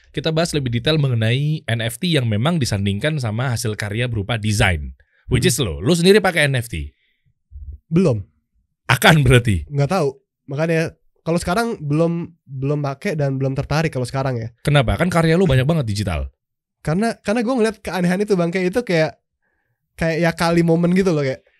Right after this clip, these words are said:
Speaker 2: ya kali deh, masa karya kayak gini bisa segini gitu.
Speaker 1: Oke.
Speaker 2: Jadi gue ngerasa aneh aja. Jadi mungkin kalau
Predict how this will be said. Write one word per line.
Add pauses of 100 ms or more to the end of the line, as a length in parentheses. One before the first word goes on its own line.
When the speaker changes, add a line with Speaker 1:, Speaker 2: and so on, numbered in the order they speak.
Speaker 2:
ya
kali
deh,
masa
karya
kayak
gini
bisa
segini
gitu. (240)
Speaker 1:
Oke.
Speaker 2:
Jadi
gue
ngerasa (560)
aneh
aja. (720)
Jadi
mungkin
kalau